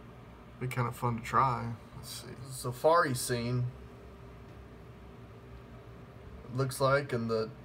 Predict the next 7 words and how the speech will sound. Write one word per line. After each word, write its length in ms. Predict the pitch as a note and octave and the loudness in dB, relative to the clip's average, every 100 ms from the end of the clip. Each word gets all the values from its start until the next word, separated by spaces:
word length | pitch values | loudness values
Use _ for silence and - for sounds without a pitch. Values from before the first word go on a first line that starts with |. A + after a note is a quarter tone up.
| - | -4
there's 300 | B2 A#2 - - | 0 0 -2 0
tigers. 760 | - F#3 E3+ B2+ C#3 C3+ - - - - - - - - - - - - - - - - - - | 8 8 8 4 2 0 -4 -10 -18 -16 -16 -16 -16 -16 -18 -18 -16 -16 -16 -18 -18 -18 -16 2
One 160 | E3 | 6
of 160 | G3 F3+ | 8 8
them 100 | D#3 | 8
has 220 | D#3+ D3 | 6 8
a 260 | B2+ A2+ | 6 6